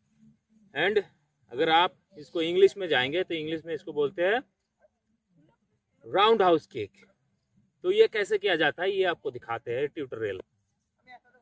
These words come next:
तो first आपका position, पैर का position ये रहेगा। तो मवासीगिरी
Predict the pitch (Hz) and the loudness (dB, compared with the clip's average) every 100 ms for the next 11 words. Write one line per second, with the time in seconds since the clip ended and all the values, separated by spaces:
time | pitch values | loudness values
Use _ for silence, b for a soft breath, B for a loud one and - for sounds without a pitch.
0 | _ _ _ _ _ _ - 151 196 208 | _ _ _ _ _ _ -18 -10 -2 -2
1 | 208 156 175 196 208 190 180 190 208 185 | -2 -4 -4 -4 -6 -4 -4 -6 -4 -2
2 | 165 196 180 170 175 165 165 135 117 135 | -2 -2 -8 -10 -10 0 2 4 2 -2
3 | 185 _ _ _ _ _ _ _ _ _ | -8 _ _ _ _ _ _ _ _ _
4 | 285 269 _ _ _ _ _ _ - 170 | _ _ _ _ _ _ _ _ -14 -6
5 | 160 196 208 220 196 202 208 | -2 0 0 -4 -8 -6 -6